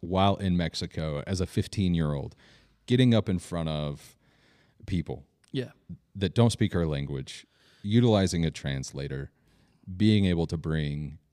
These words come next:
Speaker 1: um, just really good, um, caring, uh, information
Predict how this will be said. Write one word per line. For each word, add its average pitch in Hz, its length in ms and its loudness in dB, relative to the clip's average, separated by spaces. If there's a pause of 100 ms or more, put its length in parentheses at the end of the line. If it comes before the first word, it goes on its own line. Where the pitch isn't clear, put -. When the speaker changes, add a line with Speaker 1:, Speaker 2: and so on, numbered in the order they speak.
Speaker 1:
um, 69 480 -10 (200)
just - 260 -8 (640)
really 117 720 0 (500)
good, 90 500 -4 (720)
um, - 520 -14 (840)
caring, 98 720 0 (800)
uh, 82 220 -14 (1200)
information 90 920 0